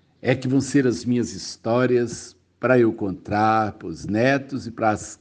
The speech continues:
crianças. Por isso, zele do que você tá vivendo, porque são dessas memórias, dessas lembranças, que você vai um dia viver delas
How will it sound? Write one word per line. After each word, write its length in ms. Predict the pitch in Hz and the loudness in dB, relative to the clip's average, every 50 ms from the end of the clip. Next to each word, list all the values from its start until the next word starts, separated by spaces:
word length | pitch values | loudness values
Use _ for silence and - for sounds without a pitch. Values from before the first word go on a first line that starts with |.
| _ _ | _ _
crianças. 800 | - 104 95 92 73 64 65 - - - - - - - - _ _ _ _ _ _ _ _ _ - - - - - - - - - _ _ _ _ _ _ _ | -6 -4 -2 -2 -4 -6 -8 -14 -16 -18 -18 -18 -20 -20 -20 _ _ _ _ _ _ _ _ _ -20 -20 -20 -20 -20 -20 -20 -20 -20 _ _ _ _ _ _ _
Por 120 | - 117 | -4 -4
isso, 180 | 104 85 - 76 | -4 -4 -6 -12
zele 640 | 73 - - 87 92 92 90 85 82 78 78 - - _ _ _ _ _ _ _ _ _ _ | -8 -6 -4 -2 0 0 -2 -2 -4 -6 -8 -12 -16 _ _ _ _ _ _ _ _ _ _
do 120 | - 95 - | -10 -10 -8
que 120 | - - | -8 -4
você 120 | - - - | -4 -4 -4
tá 220 | - - 92 90 | -2 -4 -6 -6
vivendo, 520 | - 85 87 - - 64 57 - - - - - _ _ _ _ _ _ _ _ _ _ _ _ _ _ _ _ _ _ _ _ | -4 -6 -6 -6 -8 -10 -14 -14 -20 -20 -20 -20 _ _ _ _ _ _ _ _ _ _ _ _ _ _ _ _ _ _ _ _
porque 240 | - 110 - - 120 | -18 -12 -6 -4 -4
são 280 | - - - 107 92 | -2 -2 -2 -2 -2
dessas 760 | 80 - - - 92 101 107 110 107 110 - - - 107 87 - | -2 -6 -6 -4 0 2 2 2 2 0 -4 -6 -6 -6 -4 -4
memórias, 800 | 104 104 98 92 90 87 85 80 73 78 76 73 - - - - _ _ _ _ _ _ | -4 -4 -2 -2 -2 -4 -4 -6 -8 -10 -12 -14 -16 -18 -18 -20 _ _ _ _ _ _
dessas 600 | - - 101 107 113 117 113 - - - 101 - | -10 -2 0 2 2 2 2 0 -4 -6 -6 -6
lembranças, 760 | - 101 90 82 - - - - - - - - - - - - _ _ _ _ _ _ _ _ _ _ _ _ _ _ | -4 -6 -6 -6 -6 -10 -16 -18 -20 -18 -16 -16 -16 -16 -18 -20 _ _ _ _ _ _ _ _ _ _ _ _ _ _
que 140 | - 80 82 | -12 -10 -8
você 460 | 71 85 87 - - - - 117 113 | -6 -6 -6 -6 -2 0 2 2 2
vai 240 | 113 113 110 107 104 | 2 2 2 2 2
um 100 | 101 95 | 0 -2
dia 340 | - - 53 50 - - - _ _ _ _ _ _ _ _ _ _ _ | -4 -8 -12 -16 -18 -20 -20 _ _ _ _ _ _ _ _ _ _ _
viver 540 | - 73 82 107 107 80 - 73 73 73 65 | -10 -4 -2 0 0 -2 -2 -6 -8 -8 -10
delas 600 | - 64 62 58 57 58 - - - - - | -10 -12 -14 -16 -16 -18 -20 -18 -18 -20 -20